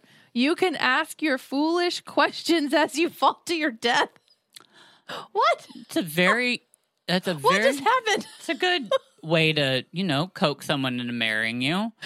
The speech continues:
Speaker 2: Um,
Speaker 1: <laughs> I mean, that just <laughs> took a turn.
Speaker 2: And the fact that he thought that she'd be able to, like, if you're falling to your death, you're really gonna, like, just, like, I mean,
Speaker 1: Well,
Speaker 2: act like,
Speaker 1: he's
Speaker 2: "What?"
Speaker 1: just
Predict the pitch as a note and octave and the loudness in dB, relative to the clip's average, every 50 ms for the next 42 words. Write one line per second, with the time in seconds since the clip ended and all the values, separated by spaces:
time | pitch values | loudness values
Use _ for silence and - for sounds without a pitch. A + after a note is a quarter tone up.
0 | - - - - - - - - - A#4 A#4 - - G4+ - C#3 C3+ C3 - E4 | -14 -14 -12 -12 -12 -12 -4 -2 -4 -4 -4 -6 -8 -6 -4 -2 -2 0 -2 -2
1 | B3+ - - _ - - - - - - - F#4+ F#4+ G4 G4 G#4 A4+ A#4+ A#4 A#4 | -2 -6 -10 _ -20 -20 -20 -20 -8 -4 -2 -2 0 0 0 0 0 2 2 2
2 | A4+ G#4+ G#4 - - - - - - - - _ _ _ _ _ - - - - | 0 0 -2 -6 -10 -10 -12 -14 -16 -18 -18 _ _ _ _ _ -8 -8 -4 -4
3 | - - - G4+ A4+ A4 D#4+ A#3+ G3+ F#3 F3+ - _ _ _ _ _ _ - - | -4 -2 2 2 4 4 4 2 2 0 -4 -8 _ _ _ _ _ _ -20 -20
4 | - - _ _ _ _ _ _ _ _ _ _ _ _ _ _ _ - G3+ A#3+ | -20 -20 _ _ _ _ _ _ _ _ _ _ _ _ _ _ _ -2 -2 0
5 | D4 - F4 F4 - - E4 - - C4 - A#4 - - D#3 D#3 D#3 - - D#3+ | 2 2 2 2 2 2 2 2 2 2 2 2 2 4 4 4 2 2 2 2
6 | D#3 D3+ E4+ - E3+ D#3+ C#3+ D3+ D3 C#3 A#2 C3 C#3 C#3 C#3 C#3+ C#3+ C#3 - D3 | 2 2 2 2 0 0 0 0 0 0 0 0 0 0 0 -2 -2 -2 -2 -2
7 | C3 B2+ B2 A#2+ A#2 A#2 A2+ - _ _ - - - _ _ _ - F3 E3+ A3+ | 0 0 0 0 0 -2 -6 -8 _ _ -6 -6 -6 _ _ _ -6 -4 -2 -2
8 | B3 A3+ - - - F3 E3+ E3+ E3 D#3+ D#3 D3 D3 - C#3+ C3+ C3+ C3+ C3 B2+ | -2 -2 -2 0 0 2 2 2 2 0 0 -2 -4 -4 -4 -2 -2 -2 -2 -4
9 | B2+ - A#2+ A#2+ A#2+ C3 C#3 C#3 - - - - - - C#3+ D3 C#3+ C3+ C3+ C3 | -2 -2 0 0 0 0 -2 -6 -10 -20 -20 -16 -8 -4 -2 -2 0 0 0 0
10 | C3 C3 C3 C3+ C3 C3 B2+ A#2+ A#2+ A#2 A#2 A2+ - B2 A2+ - - A#2+ A2+ - | 0 -2 -2 -2 -2 -2 -2 -2 -2 -2 -2 -4 -6 -8 -8 -6 -6 -6 -6 -6
11 | A#2 A#2 A2+ A2 A2 A2 _ _ _ _ _ - F#4+ F#4 E4+ D#4+ C#4+ C#4 C4 D4 | -6 -8 -8 -10 -10 -14 _ _ _ _ _ -2 0 0 2 0 0 -2 -2 -4
12 | C#4 A#3+ G#3 G3+ - C4+ D4 G3 G3+ - - | -4 -4 -4 -4 -4 -4 -4 -4 -8 -12 -16